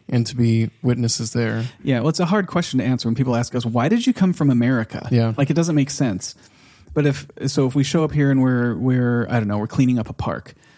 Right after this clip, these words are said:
Speaker 2: "Why did you come here from California to clean a park?" Well, because Jesus loves you.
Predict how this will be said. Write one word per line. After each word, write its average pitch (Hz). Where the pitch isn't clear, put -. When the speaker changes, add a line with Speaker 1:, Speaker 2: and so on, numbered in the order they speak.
Speaker 2:
"Why 139
did 190
you 190
come 143
here 156
from 131
California 135
to 117
clean 123
a 110
park?" -
Well, 143
because 139
Jesus 139
loves 104
you. 107